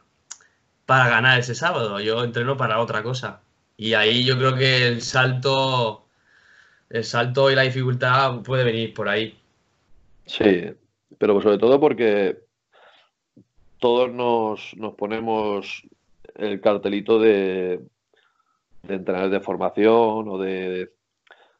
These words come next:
Speaker 2: que el resultado no tiene, no tiene gran importancia, pero, pero bueno, nos pueden grabar.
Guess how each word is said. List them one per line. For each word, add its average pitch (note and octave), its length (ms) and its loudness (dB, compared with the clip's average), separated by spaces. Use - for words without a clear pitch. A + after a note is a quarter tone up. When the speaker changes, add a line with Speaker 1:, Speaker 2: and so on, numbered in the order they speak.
Speaker 2:
que - 80 -8
el F#2 80 -4
resultado F#2+ 600 0
no F#2 120 -6
tiene, F#2 640 -4
no G2+ 160 -2
tiene F#2+ 340 2
gran F#2+ 220 0
importancia, F#2+ 600 0
pero, F2+ 600 0
pero F2 160 -2
bueno, F#2+ 180 2
nos F2 160 -4
pueden F#2+ 260 -2
grabar. F2+ 340 0